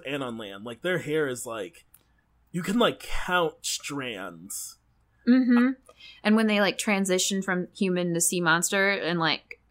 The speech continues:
Speaker 2: the, like, the kinda, like, kelp inspired, like, quote unquote
Speaker 1: Mm-hmm.
Speaker 2: hair kinda comes back, it's such an impressive visual.
Speaker 1: The water, like, I, every, like,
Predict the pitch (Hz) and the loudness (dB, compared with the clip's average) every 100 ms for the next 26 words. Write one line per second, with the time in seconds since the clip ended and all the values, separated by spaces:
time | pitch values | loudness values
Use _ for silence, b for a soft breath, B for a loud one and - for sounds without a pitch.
0 | _ _ _ - 175 175 147 - 226 - | _ _ _ -12 2 4 4 0 -10 -14
1 | - 175 170 151 - - 196 175 151 - | -4 -2 -2 -6 -8 -2 0 2 -2 -2
2 | - 170 175 170 170 175 170 170 165 151 | 2 2 2 -2 0 2 4 4 2 0
3 | - 165 165 170 165 151 160 165 175 b | -2 -2 0 0 0 2 4 4 2 b
4 | b - 208 202 226 220 214 233 240 - | b -6 -2 0 0 0 2 4 4 2
5 | 226 - - 226 220 208 202 190 185 185 | -4 -4 0 4 4 2 0 0 0 0
6 | - 180 170 170 _ _ _ _ - 180 | 0 -2 -4 -10 _ _ _ _ 0 2
7 | 165 156 156 151 202 240 254 233 _ 170 | 2 2 2 2 2 0 -2 -8 _ 0
8 | 175 139 - _ _ 156 202 208 _ - | 2 0 -8 _ _ -2 0 -2 _ -2
9 | 190 190 - 180 170 135 - | -2 -2 -4 0 2 0 -6